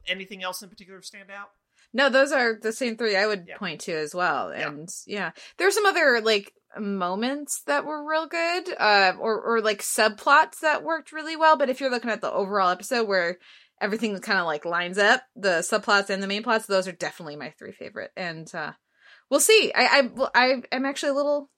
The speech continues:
Speaker 2: curious. We'll see if we get a season two. I don't know why we would, but I don't know why Shades of Blue is, like, finishing with its, like, fifth season or whatever it is. So
Speaker 1: That's because Jennifer Lopez, man. That's just
Speaker 2: Hey.
Speaker 1: the sheer willpower of Jennifer Lopez.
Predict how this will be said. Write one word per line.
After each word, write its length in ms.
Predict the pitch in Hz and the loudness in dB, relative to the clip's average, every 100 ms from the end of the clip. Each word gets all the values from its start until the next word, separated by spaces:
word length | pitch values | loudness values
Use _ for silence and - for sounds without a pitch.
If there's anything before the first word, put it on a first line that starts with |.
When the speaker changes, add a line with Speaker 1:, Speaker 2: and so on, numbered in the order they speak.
| - | -8
Speaker 2:
curious. 320 | 392 440 - | -4 -2 -4
We'll 80 | 240 | -4
see 140 | 330 | -4
if 80 | 349 | -4
we 80 | 330 | -4
get 100 | 330 | -2
a 40 | |
season 260 | 330 311 277 | -2 -2 -2
two. 120 | 359 | 2
I 140 | 233 | 2
don't 140 | 359 392 | 4 2
know 160 | 381 | 2
why 260 | 320 320 330 | 4 4 4
we 320 | 285 311 311 | -4 -12 -8
would, 400 | 285 415 320 381 - - - - | 0 4 4 2 -14 -20 -16 2
but 200 | 277 - - | 2 4 4
I 140 | 247 | 6
don't 220 | 330 349 | 6 0
know 220 | 269 302 320 | 2 2 4
why 260 | 302 294 | 4 4
Shades 320 | 285 330 294 | 2 -2 -2
of 80 | 302 | -2
Blue 280 | 247 339 262 | -2 2 2
is, 160 | 196 196 - | 2 -2 -4
like, 260 | 226 190 - | -2 -2 -2
finishing 420 | 240 226 226 208 | -2 0 -2 -4
with 100 | 202 | -4
its, 100 | 196 | -2
like, 160 | 190 | -2
fifth 240 | - 220 208 | 0 -2 -2
season 360 | - 233 196 | 0 0 0
or 80 | 180 | -2
whatever 300 | 175 180 170 180 | 0 0 0 0
it 80 | |
is. 360 | 175 160 160 - | 0 -2 -4 -12
So 380 | - 254 247 233 226 | -6 2 4 4 -2
Speaker 1:
That's 200 | 226 - | -8 -8
because 380 | 320 285 262 | -6 -6 -6
Jennifer 360 | - 233 226 208 | -2 -2 -2 -4
Lopez, 580 | 160 160 - 143 139 - | -2 -2 0 0 0 -6
man. 400 | 143 147 147 147 | -10 -6 -6 -6
That's 180 | 202 208 | -6 -2
just 120 | 254 | 4
Speaker 2:
Hey. 180 | 302 220 | 4 4
Speaker 1:
the 60 | |
sheer 560 | - - 208 202 196 185 | 0 -4 -4 -4 -2 -2
willpower 600 | 165 165 151 160 151 147 | -4 -8 2 4 6 4
of 80 | 131 | -2
Jennifer 300 | 147 143 143 | -8 -8 -10
Lopez. 640 | 135 127 123 123 - | -10 -10 -12 -10 -12